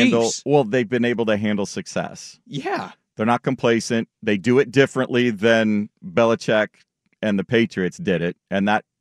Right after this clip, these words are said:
Speaker 1: just grinded on guys.
Speaker 2: They let their personality show
Speaker 1: But
Speaker 2: while,
Speaker 1: Andy
Speaker 2: while
Speaker 1: Reid,
Speaker 2: accomplishing
Speaker 1: Andy
Speaker 2: it.
Speaker 1: Reid finds the balance of, "Okay, be yourself, have some fun.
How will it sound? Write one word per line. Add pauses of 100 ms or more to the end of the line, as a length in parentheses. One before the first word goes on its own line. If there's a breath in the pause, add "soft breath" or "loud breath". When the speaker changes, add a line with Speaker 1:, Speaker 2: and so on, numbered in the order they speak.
Speaker 1:
just
grinded
on
guys.
Speaker 2:
They
let
their
personality
show
Speaker 1:
But
Speaker 2:
while,
Speaker 1:
Andy
Speaker 2:
while
Speaker 1:
Reid,
Speaker 2:
accomplishing
Speaker 1:
Andy
Speaker 2:
it.
Speaker 1:
Reid
finds
the
balance
of,
"Okay,
be
yourself,
have
some
fun.